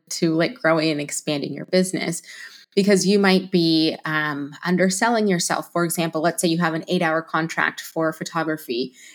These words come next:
and they're like, "All right, let's have you do nine hours." At, like, once you finish your eight hours, you're saying, "I'm ready to go." And then the family's like, "No, we just want one more hour. Can you just, like, stay?" And then ask yourself, "Do I feel safe to charge for that extra hour?"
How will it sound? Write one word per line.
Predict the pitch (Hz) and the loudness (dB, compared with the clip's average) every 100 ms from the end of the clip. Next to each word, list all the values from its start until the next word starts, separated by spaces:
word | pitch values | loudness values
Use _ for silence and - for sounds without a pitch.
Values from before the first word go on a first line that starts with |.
| _ | _
and | 175 180 | 0 2
they're | 180 | 4
like, | 175 185 - | 2 0 -2
"All | 233 | 0
right, | 226 180 | 2 4
let's | 190 190 | 2 0
have | - 196 | -2 0
you | 190 | 2
do | 185 180 | 2 4
nine | 175 180 180 | 2 0 0
hours." | 147 151 147 139 135 165 | 0 -2 0 0 0 -2
At, | 170 - | -6 -4
like, | - - | -8 2
once | 202 202 196 | 4 4 4
you | 190 - - | 4 4 -6
finish | - 196 190 | 0 2 2
your | - | 0
eight | 180 | 2
hours, | 180 180 170 | 4 4 2
you're | 165 | 0
saying, | 175 156 | -2 -2
"I'm | 156 | -2
ready | 160 156 | -2 -2
to | |
go." | 170 247 247 | 2 4 6
And | 202 | 4
then | 170 | 2
the | |
family's | 170 170 165 165 | 0 -2 0 -2
like, | 175 | 0
"No, | 254 277 247 | 4 4 4
we | |
just | 220 208 | 2 0
want | 208 | 0
one | 196 | 2
more | 190 185 | 2 2
hour. | 190 196 190 185 185 - - _ - | 2 4 4 4 4 -2 -20 _ 0
Can | 208 | 2
you | 196 | 6
just, | 190 190 | 4 4
like, | 180 | 0
stay?" | - - - 240 208 156 98 - _ | 0 -2 2 4 4 2 0 -6 _
And | 190 185 | 2 4
then | 185 160 156 - _ _ _ | 2 0 -4 -8 _ _ _
ask | 151 190 190 | -2 -2 0
yourself, | 190 185 170 - | -2 0 -4 -2
"Do | 185 | -2
I | 170 | -2
feel | 170 165 | -4 -6
safe | - 165 165 | -2 -4 -4
to | - | -10
charge | - - 247 208 156 165 | -10 -4 2 2 2 -4
for | - 165 | -4 -4
that | 151 | -4
extra | - 147 - - - - | -6 -10 -10 -8 -8 -6
hour?" | - 85 53 - | -8 -8 -10 -12